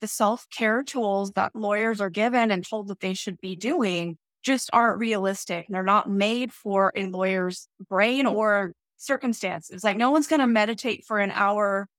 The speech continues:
or go to yoga when they're in the middle of a trial or a stressful closing. So what I love about E F T is that once you learn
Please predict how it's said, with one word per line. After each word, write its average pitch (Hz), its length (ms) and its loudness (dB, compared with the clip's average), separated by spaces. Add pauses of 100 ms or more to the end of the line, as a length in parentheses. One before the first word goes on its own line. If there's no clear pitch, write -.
(380)
or 214 80 0
go 220 160 0
to 208 80 0
yoga 202 460 2
when 196 160 -2
they're 196 140 0
in 196 40 -2
the 196 60 -4
middle 196 260 -2
of 175 80 -6
a 175 40 -4
trial 180 640 -2
or 180 300 -6
a 190 60 -12
stressful 185 460 -4
closing. 175 520 -4 (760)
So 226 140 -2
what 220 120 2
I 214 80 6
love 220 240 4
about 208 360 2
E 190 120 -2
F 175 120 -6
T 202 260 -4
is 190 100 -4
that - 180 -6
once 196 340 0
you 240 160 -6
learn 196 440 0